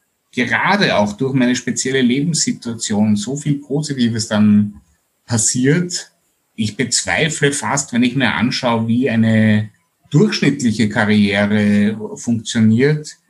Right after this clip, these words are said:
dass ich dann genauso glücklich war. Ich kenn so viele Menschen, die unzufrieden sind, weil sie eben ihren Plan A genauso durchgezogen haben, wie ich das wahrscheinlich auch gemacht hätte,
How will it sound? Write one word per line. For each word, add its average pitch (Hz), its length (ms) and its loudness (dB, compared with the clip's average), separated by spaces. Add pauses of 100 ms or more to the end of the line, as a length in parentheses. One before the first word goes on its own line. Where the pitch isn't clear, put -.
(120)
dass 117 160 -4
ich 117 160 -8
dann 117 480 2
genauso 107 380 0
glücklich - 400 -4
war. 87 200 -2
Ich 87 100 -8
kenn 120 220 2
so 139 100 0
viele 139 200 0
Menschen, 120 420 0
die 117 360 0 (260)
unzufrieden 135 560 2
sind, 107 240 2
weil 107 140 0
sie 113 180 -4
eben 113 560 -2 (300)
ihren 156 280 0
Plan 120 300 0
A 127 380 0
genauso 120 440 0
durchgezogen 123 720 0
haben, 120 340 2
wie 120 140 2
ich - 100 -8
das 120 180 -4
wahrscheinlich 117 360 2
auch 147 180 -4
gemacht 104 460 2
hätte, 127 460 -2